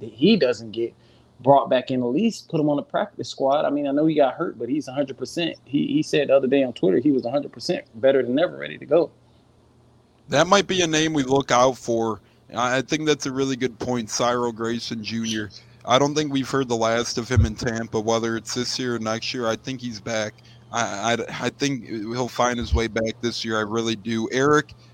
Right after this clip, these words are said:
Speaker 2: should we, should trade for tight end? No. No, we shouldn't. We have two rookie tight ends. Uh, you, you took him with decent picks. You gotta get Cade Otton involved more. You gotta get that kid the ball more.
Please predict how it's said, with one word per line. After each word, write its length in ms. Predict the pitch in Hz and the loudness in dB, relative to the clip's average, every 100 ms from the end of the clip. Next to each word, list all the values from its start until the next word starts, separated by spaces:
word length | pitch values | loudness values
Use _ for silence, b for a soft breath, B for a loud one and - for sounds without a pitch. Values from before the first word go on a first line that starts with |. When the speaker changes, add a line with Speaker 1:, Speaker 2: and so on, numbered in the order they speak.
| b - | b 0
Speaker 2:
should 280 | - 156 | 2 2
we, 160 | 143 147 - | 2 -2 2
should 300 | - 160 151 | 2 4 2
trade 320 | - 143 139 | 2 2 2
for 140 | - 123 | -4 -2
tight 300 | 139 123 123 | 2 4 4
end? 240 | 123 113 | 2 0
No. 340 | 113 113 110 - b b b - | -2 -2 -4 -10 b b b 2
No, 180 | 127 | 2
we 140 | 127 120 | 4 2
shouldn't. 460 | - 131 120 117 | 2 2 0 -4
We 140 | 117 117 | -2 -2
have 160 | 110 | -2
two 220 | - 143 139 | 0 0 2
rookie 340 | 139 - 127 | 0 0 -10
tight 260 | - 123 117 | -4 -2 0
ends. 480 | 117 117 113 110 - - - - - | -2 -4 -8 -12 -18 -20 -20 -10 2
Uh, 420 | 110 107 107 101 98 - - 107 | 4 6 4 0 -6 -20 -20 -10
you, 160 | 113 95 | -10 -6
you 140 | 113 | -8
took 280 | - 143 - | -2 -2 0
him 320 | 135 127 123 | -2 -2 -6
with 160 | 117 - | -8 -6
decent 440 | 123 123 135 120 | -6 -4 -6 -4
picks. 320 | 127 117 - - | -2 -2 -4 -10
You 120 | 120 | -6
gotta 260 | 117 135 147 | 2 2 2
get 200 | 135 120 | -4 -6
Cade 240 | 147 131 | -4 0
Otton 380 | 120 117 120 127 | 4 4 2 -2
involved 480 | 123 113 120 120 117 | -6 0 0 0 -2
more. 260 | 120 123 123 | -4 -4 -4
You 80 | |
gotta 240 | 113 120 120 | -2 0 0
get 200 | 123 - | -4 -2
that 200 | 117 117 | -4 -2
kid 160 | 127 | -6
the 80 | 113 | -6
ball 240 | 107 117 117 | -4 -2 -2
more. 360 | 120 120 123 | -2 -4 -4